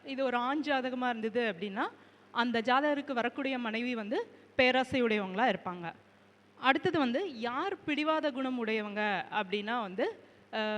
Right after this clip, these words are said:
வக்ர கிரகம் இருக்கிற அந்த காரக உறவு வந்து பிடிவாதம் கொண்டவங்களா இருப்பாங்க. ஒரு எக்ஸாம்பிள் சொல்லணும் அப்படின்னா, குரு வக்ரம் அப்படின்னா வந்து அது ஆண் ஜாதகமா இருந்ததுன்னா அந்த ஜாதகரே பிடிவாதமா இருப்பாங்க. அப்புறம் குருங்கிறது குழந்தை காரகன், so அவங்க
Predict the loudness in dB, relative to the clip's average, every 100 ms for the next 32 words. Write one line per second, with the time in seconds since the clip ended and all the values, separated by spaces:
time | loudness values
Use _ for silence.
0 | 0 0 0 -2 -2 -2 -2 -4 -6 -6
1 | -4 -4 -6 -8 -6 -4 -4 0 0 0
2 | 0 -2 -4 -4 -4 -4 -4 -4 -4 -6
3 | -12 -20 -20 -20 -6 0 2 4 2 -2
4 | -2 -2 -2 0 -2 -2 -6 -6 -12 -14
5 | -2 2 2 0 -2 -2 -4 -4 -4 -2
6 | -4 -6 -6 -4 -6 -10 -20 -2 6 10
7 | 10 10 6 6 2 2 -4 -2 -2 0
8 | 0 2 0 0 -2 -2 -6 -20 -20 -20
9 | -20 -4 -2 2 4 4 2 2 0 0
10 | -2 -2 -4 -2 -2 0 0 0 0 0
11 | -2 -2 -2 0 -2 -2 -4 -4 -6 -6
12 | -6 -8 -14 -20 -14 0 2 4 2 0
13 | 0 0 -2 -2 -2 -2 -2 -2 -2 -2
14 | -6 -10 -4 0 2 2 -2